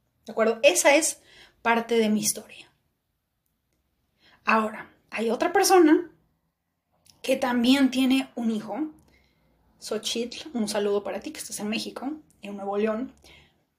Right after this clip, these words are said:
y ella me cuenta que también dentro de su familia, dentro de, dentro de el lado de, de papá, el papá de ella,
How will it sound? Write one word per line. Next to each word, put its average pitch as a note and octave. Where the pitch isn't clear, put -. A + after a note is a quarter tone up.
y C4+
ella C#4
me C#4
cuenta B3+
que C4+
también C4
dentro B3+
de G#3+
su E4
familia, B3
dentro A#3
de, G#3
dentro A3+
de G#3+
el G3+
lado G#3
de, G3
de A3
papá, G#3+
el G#3
papá G#3
de G#3
ella, A3